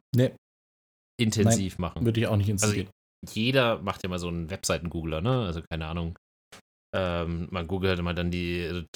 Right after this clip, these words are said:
Speaker 2: Route für das Café, an dem man sich abends oder nachmittags nochmal trifft. Oder der Biergarten nebenan, wie weit ist es?
Speaker 1: Ja, aber gut, aber das ist ja, das ist ja, naja, aber das ist ja, ne?
Speaker 2: Fällt tatsächlich auch nicht, äh, wenn man das nur ab und zu macht und nicht regelmäßig, fällt das auch nicht so, ähm,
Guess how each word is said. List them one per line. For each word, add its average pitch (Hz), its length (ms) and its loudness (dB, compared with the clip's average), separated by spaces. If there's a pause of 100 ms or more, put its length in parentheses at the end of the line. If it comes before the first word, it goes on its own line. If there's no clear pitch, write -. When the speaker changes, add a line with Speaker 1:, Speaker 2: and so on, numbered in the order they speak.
Speaker 2:
Route 92 360 0
für 90 500 2
das 87 340 -2
Café, 90 380 -2
an 82 100 -2
dem 80 100 -4
man 85 100 -2
sich 82 200 -6
abends 82 300 -6
oder 82 140 -6
nachmittags 82 400 -6
nochmal 85 180 -4
trifft. - 240 -8
Oder 90 140 2
der 95 120 4
Biergarten 95 520 2
nebenan, 87 400 -2
wie 82 100 -2
weit 85 200 -4
ist 85 100 -8
es? - 200 -10 (140)
Speaker 1:
Ja, 113 100 6
aber 107 120 4
gut, 107 180 0
aber 107 160 4
das 110 260 2
ist 107 160 2
ja, 107 140 4
das 101 280 0
ist 98 180 -4
ja, 95 160 0
naja, 85 400 -2
aber 87 180 -4
das 87 280 -8
ist - 180 -12
ja, 87 200 -6
ne? - 80 -6
Speaker 2:
Fällt 120 160 4
tatsächlich 135 420 2
auch 107 160 0
nicht, 123 260 -4
äh, 101 240 -2
wenn 101 80 0
man 101 80 -2
das 101 140 -2
nur 101 180 -2
ab 107 140 -6
und 104 120 -4
zu - 140 -4
macht 123 280 -2
und 92 80 -10
nicht 90 160 -8
regelmäßig, 95 540 -6
fällt 95 120 -8
das 92 100 -8
auch 90 100 -6
nicht 90 140 -8
so, 82 360 -10
ähm, 82 280 -8